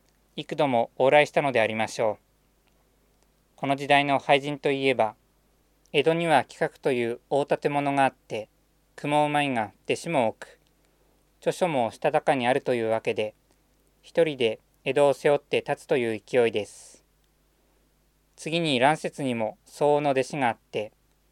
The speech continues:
その弟子もよく作るので、暗に企画と結婚している。その他には言うべきほどの人はない。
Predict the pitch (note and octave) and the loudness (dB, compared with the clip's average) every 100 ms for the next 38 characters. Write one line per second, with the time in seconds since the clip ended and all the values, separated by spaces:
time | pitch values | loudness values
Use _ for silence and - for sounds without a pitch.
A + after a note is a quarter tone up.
0 | _ _ _ _ D3 C#3+ C3 B2 - C#3 | _ _ _ _ -4 -2 0 -2 -2 -2
1 | B2 C3+ - - - C3+ C3+ A2+ A2 A2 | 0 0 -4 -10 -6 -2 0 0 -4 -8
2 | _ _ _ _ _ _ _ D#3 D#3 C3+ | _ _ _ _ _ _ _ -2 -2 -2
3 | A2+ - _ - - D#3+ - - A#2 G#2+ | -6 -10 _ -20 -4 -4 -4 -2 -2 -2
4 | _ _ _ - A#2 - _ D#3 C#3 - | _ _ _ -4 -4 -4 _ -2 -2 -4
5 | C3+ A2+ A2 A2 _ _ _ _ _ _ | -4 -4 -4 -8 _ _ _ _ _ _
6 | _ _ _ _ _ _ _ _ - D#3 | _ _ _ _ _ _ _ _ -6 0
7 | D#3 - - D#3+ D3+ B2 A2 - _ _ | 0 -2 -2 0 2 -2 -2 -10 _ _
8 | - D3+ E3+ - E3 C3+ A#2+ - C#3+ B2 | -6 -2 -4 -2 -2 0 -2 -4 0 4
9 | A#2 A#2 A2 | 4 2 -4